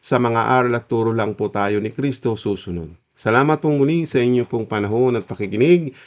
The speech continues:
Naway nagbigay muli ito sa inyo ng kaunawaan sa bagay na espiritual. Muli nating ibalik sa Diyos Ama ang kapurihan at kadakilaan at kapangyarihan, maging sa kanyang bugtong na anak na si Jesucristo. Hanggang sa muli po ng ating pag-aaral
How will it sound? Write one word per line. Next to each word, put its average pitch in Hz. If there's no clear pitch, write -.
Naway 180
nagbigay 151
muli 139
ito 131
sa 110
inyo 110
ng 101
kaunawaan 147
sa 123
bagay 107
na 101
espiritual. 87
Muli 123
nating 143
ibalik 135
sa 120
Diyos 127
Ama 123
ang 131
kapurihan 107
at 101
kadakilaan 135
at 120
kapangyarihan, 110
maging 117
sa 107
kanyang 107
bugtong 110
na 101
anak 98
na 101
si 98
Jesucristo. 90
Hanggang 135
sa 156
muli 151
po 151
ng 139
ating 135
pag-aaral 165